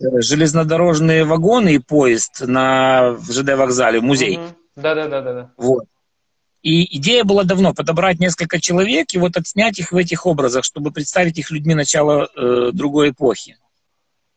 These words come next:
Speaker 1: Вот мне так
Speaker 2: Круто.
Speaker 1: что-то интересно. Не знаю почему, но хочется.
Speaker 2: Круто.
Speaker 1: Думал пару
Speaker 2: Там
Speaker 1: человек
Speaker 2: целую
Speaker 1: известных пригласить
Speaker 2: историю.
Speaker 1: личностей.
Speaker 2: Ага.
Speaker 1: Да, думал пару человек известных, но я так думаю, что надо начать сначала с обычных людей, потом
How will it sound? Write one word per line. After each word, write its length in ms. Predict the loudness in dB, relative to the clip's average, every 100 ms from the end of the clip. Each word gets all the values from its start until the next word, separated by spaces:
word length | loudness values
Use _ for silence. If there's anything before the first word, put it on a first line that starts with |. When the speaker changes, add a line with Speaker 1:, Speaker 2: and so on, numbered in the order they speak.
| _ -16
Speaker 1:
Вот 140 | -6
мне 100 | -2 0
так 100 | 0
Speaker 2:
Круто. 60 |
Speaker 1:
что-то 200 | -2 0
интересно. 420 | 0 2 0 0 0
Не 100 | 2
знаю 200 | 2 -2
почему, 460 | -4 0 2 2 0
но 80 | -4
хочется. 500 | -2 -2 -2 -8 -16 _ _ _ _ _
Speaker 2:
Круто. 340 | -6 -6 -4 0
Speaker 1:
Думал 240 | 2 2 2
пару 220 | 0 0
Speaker 2:
Там 100 | 0
Speaker 1:
человек 100 | 0 0 0
Speaker 2:
целую 180 | 2
Speaker 1:
известных 260 | 2 0 0
пригласить 300 | 2 2 4
Speaker 2:
историю. 300 | 2 0 0
Speaker 1:
личностей. 600 | 0 2 0 -2 -8 -8 _ _ _ _ _ _ _ -20 -20 _ -10
Speaker 2:
Ага. 200 | -6 -2
Speaker 1:
Да, 140 | 0 2
думал 300 | 2 2 2
пару 240 | 2 2
человек 240 | 2 2
известных, 500 | 2 2 2 0 -4 0
но 120 | -2
я 60 |
так 160 | -2 -2
думаю, 220 | 0 0
что 160 | 0 0
надо 220 | 2 2
начать 320 | 2 0 -2
сначала 360 | 0 0 0 0
с 100 | 0
обычных 440 | 0 -2 -2 0
людей, 280 | 0 2 0
потом 420 | 0 -2 0 0